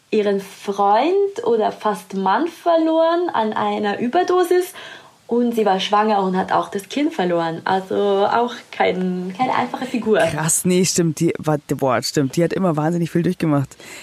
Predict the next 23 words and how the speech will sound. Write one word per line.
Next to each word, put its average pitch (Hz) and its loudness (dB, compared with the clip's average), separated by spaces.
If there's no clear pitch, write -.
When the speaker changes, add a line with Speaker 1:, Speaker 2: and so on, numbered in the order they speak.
Speaker 2:
Die 151 2
war 156 4
aber 185 2
auch 156 0
immer 202 2
Speaker 1:
Mhm. 185 -2
Speaker 2:
sehr 185 0
tough, - -4
gell? 139 0
Speaker 1:
Ja, 190 2
Speaker 2:
Also 151 0
die 147 0
war 147 2
Speaker 1:
absolut. 160 -2
Speaker 2:
eine 160 0
tolle, 170 2
wirklich 226 -2
tolle 202 2
Figur. 160 0
Mochte 147 0
ich 147 -2
wahnsinnig 143 -2
gerne. 127 0